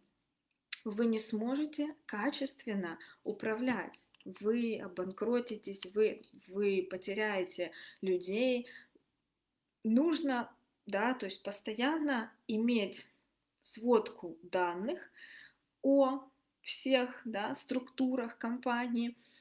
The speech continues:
уметь эти данные прочитать, проанализировать и сделать правильные выводы. Только тогда управление компанией будет успешным.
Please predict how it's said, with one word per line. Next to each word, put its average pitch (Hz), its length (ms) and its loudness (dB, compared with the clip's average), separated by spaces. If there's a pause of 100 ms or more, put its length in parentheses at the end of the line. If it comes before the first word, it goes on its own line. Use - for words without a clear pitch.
(200)
уметь 269 440 6
эти 226 220 0
данные 208 720 2 (160)
прочитать, 220 800 -2
проанализировать 220 960 -2
и 233 40 -4
сделать 262 460 2
правильные 214 580 -2
выводы. 175 460 -6
Только 202 280 -8
тогда 233 460 -2 (300)
управление 226 540 0
компанией 247 540 0
будет 226 320 -6
успешным. - 600 -8